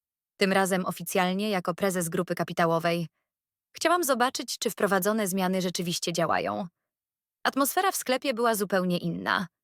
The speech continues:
Pracownicy uśmiechali się autentycznie, klienci byli obsługiwani profesjonalnie, ale bez służalczości,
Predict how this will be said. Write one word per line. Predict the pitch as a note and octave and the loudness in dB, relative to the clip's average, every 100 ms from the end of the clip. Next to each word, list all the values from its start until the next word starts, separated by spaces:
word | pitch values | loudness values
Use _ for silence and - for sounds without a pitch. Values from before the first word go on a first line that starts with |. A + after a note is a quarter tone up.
| _ _ _ _ _ - | _ _ _ _ _ -2
Pracownicy | G3+ F#3+ F3+ F#3+ F#3+ | 0 2 0 -2 -2
uśmiechali | F3 G3 F3 F#3 F3 | -2 -2 0 0 0
się | F#3 | 0
autentycznie, | E3+ E3+ E3 A3 - C4+ D#4 - - _ | 0 -2 -4 -4 -2 -4 -4 -10 -20 _
klienci | - D4 F4+ F#4+ - E4 | -2 0 0 -2 -4 -2
byli | C4 B3 | 0 2
obsługiwani | A3 - G#3+ G3 G3+ G3+ F#3 | 2 0 -4 0 2 0 -2
profesjonalnie, | G3 F#3 - F#3 F3+ F#3 G3+ A#3 | -2 -2 -2 0 0 0 0 0
ale | A3+ A3+ | 2 2
bez | A3 A3+ | 0 -4
służalczości, | - B3+ C4+ C4+ F#4 - - - | -4 0 0 0 -4 -4 -6 -6